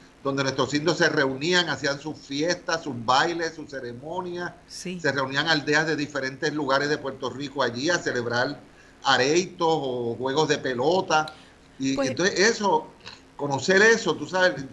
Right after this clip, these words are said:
Speaker 2: lleva, yo llevo a los estudiantes míos allá
Speaker 1: Sí.
Speaker 2: y les doy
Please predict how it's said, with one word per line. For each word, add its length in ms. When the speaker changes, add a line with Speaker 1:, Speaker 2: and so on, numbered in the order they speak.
Speaker 2:
lleva, 440
yo 100
llevo 220
a 40
los 100
estudiantes 520
míos 240
allá 500
Speaker 1:
Sí. 260
Speaker 2:
y 40
les 160
doy 220